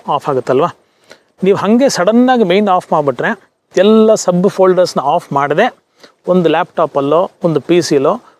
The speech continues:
ಐವತ್ತು ಅಪ್ಲಿಕೇಶನ್ಸ್ನ ಕೆಲಸ ಮಾಡಿಕೊಂಡು ಸಡನ್ನಾಗಿ ಮೇನ್ ಸ್ವಿಚ್ ಆಫ್ ಮಾಡಿಬಿಟ್ರೆ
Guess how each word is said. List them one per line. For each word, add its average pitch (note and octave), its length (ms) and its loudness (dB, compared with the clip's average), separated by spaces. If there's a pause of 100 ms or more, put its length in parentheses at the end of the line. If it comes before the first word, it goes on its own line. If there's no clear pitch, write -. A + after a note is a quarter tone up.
(120)
ಐವತ್ತು G#3+ 460 2 (300)
ಅಪ್ಲಿಕೇಶನ್ಸ್ನ F3+ 580 -2 (100)
ಕೆಲಸ D#3 160 -2 (100)
ಮಾಡಿಕೊಂಡು C3+ 420 -2 (100)
ಸಡನ್ನಾಗಿ G3 480 -2
ಮೇನ್ F#3 120 2
ಸ್ವಿಚ್ F3+ 240 -4
ಆಫ್ D#3 180 -4
ಮಾಡಿಬಿಟ್ರೆ C#3+ 400 -6